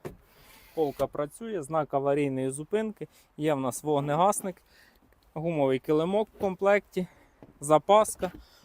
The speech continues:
Весь комплект з автомобілем присутній. Так виглядає багажник. Кришка багажника не крутилася, болти не кручені, не зірвані. Заднє скло у нас також оригінал. По кругу всі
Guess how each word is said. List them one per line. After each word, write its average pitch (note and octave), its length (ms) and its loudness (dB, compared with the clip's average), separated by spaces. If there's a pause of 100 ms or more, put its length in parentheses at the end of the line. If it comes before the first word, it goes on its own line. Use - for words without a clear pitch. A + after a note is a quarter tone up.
(280)
Весь D#3 260 -2
комплект D3+ 480 -2
з - 60 -10
автомобілем C#3 680 -6 (220)
присутній. C#3 800 -8 (880)
Так C3 220 -6
виглядає C3+ 600 -2 (140)
багажник. G3 520 -6 (680)
Кришка D#3 340 -4
багажника C3+ 640 0
не D3+ 200 -2
крутилася, F3+ 760 -4
болти C3+ 560 -2
не C#3 280 -6 (360)
кручені, E3+ 520 -10 (200)
не B2 180 -8
зірвані. F3+ 540 -6 (800)
Заднє C3 420 2
скло D#3 300 0
у - 20 0
нас A#2 180 -4
також C3 440 0 (260)
оригінал. D#3+ 560 -2 (1200)
По E3+ 100 0
кругу E3 320 4
всі C#3+ 380 -6